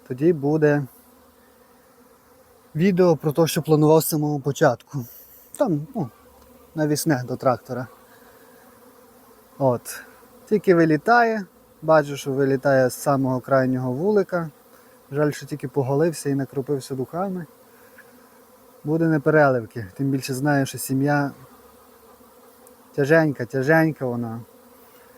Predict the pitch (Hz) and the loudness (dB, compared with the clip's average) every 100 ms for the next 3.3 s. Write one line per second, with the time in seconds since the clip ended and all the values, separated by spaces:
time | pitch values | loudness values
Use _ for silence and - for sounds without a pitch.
0 | - - - - 226 262 - _ - - | -20 -20 -20 -6 -4 -4 -6 _ -20 -14
1 | 170 185 190 175 180 185 180 151 131 135 | -4 0 0 -2 0 4 4 2 0 0
2 | 127 - 135 139 131 123 131 - 127 175 | -2 -6 -4 -2 -2 -4 -8 -6 -2 0
3 | 175 160 | 0 -4